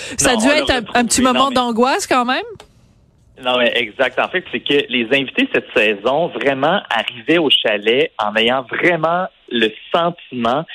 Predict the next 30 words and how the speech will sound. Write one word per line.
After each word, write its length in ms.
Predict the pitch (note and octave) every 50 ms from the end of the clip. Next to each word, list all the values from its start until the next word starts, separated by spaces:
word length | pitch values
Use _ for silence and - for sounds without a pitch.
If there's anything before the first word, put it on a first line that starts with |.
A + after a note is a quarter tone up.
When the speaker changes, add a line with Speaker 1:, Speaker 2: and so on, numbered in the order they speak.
| - - - - - _ - -
Speaker 2:
qu'ils 160 | C#3+ B2+ A#2+ - -
s'en 200 | E3 D3 C#3 C3
venaient 380 | A#2+ B2 C3+ C#3 D3 D#3+ F3 - -
au 140 | B2 A#2+ A2+
chalet 500 | - - - C#3 A2+ A#2 A#2+ B2 C#3+ C#3
d'un 280 | B2 A#2 A2 A2+ A2
ami 420 | A#2 A2+ G#2+ G#2+ A2+ A#2 C3 C#3+ C3+
passer 320 | - - C3 A2 G#2+ G#2+ - - C#3
une 100 | B2+ A#2
fin 140 | - C3+ B2
de 60 | A#2+ -
semaine 280 | A#2+ A2 A2+ C3 C#3 C3+
pour 160 | - A2+ -
se 100 | - A#2
reposer. 760 | G#2+ G2+ G#2 A#2 A2+ - - A#2+ G#2 A2 G2+ F#2+ - G2 - - - -
T'sais, 100 | A#2 A2
donc, 240 | G#2 A#2 A#2 A2+ - - - - -
je 60 | G#2+
le 120 | A#2+ A#2
prends 280 | G2+ - - C3+ C#3+ D3
de, 180 | A#2+ A#2 G#2 G2+
de 180 | G2 A2+ A2+
jolie 300 | G#2 A#2+ B2 A2+ A#2+ C3+
façon, 340 | - D#3 A#2+ - - C3 D#3+
là, 80 | B3 E4
parce 140 | - -
que 100 | - A#2 G#2 -
je 60 | A#2 G#2+
me 60 | G2+ G2 -
dis, 140 | A#2+ C3+ D3+